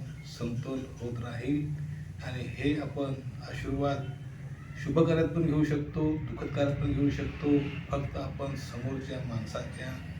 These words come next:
पाया पडून त्याच्या मनात घर करायचं असतं. तो मनातून कितीही मतो,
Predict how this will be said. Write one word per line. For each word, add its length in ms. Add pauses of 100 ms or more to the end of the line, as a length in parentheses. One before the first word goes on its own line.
(760)
पाया 220
पडून 420
त्याच्या 240
मनात 420
घर 160
करायचं 340
असतं. 400 (340)
तो 100
मनातून 720
कितीही 680
मतो, 420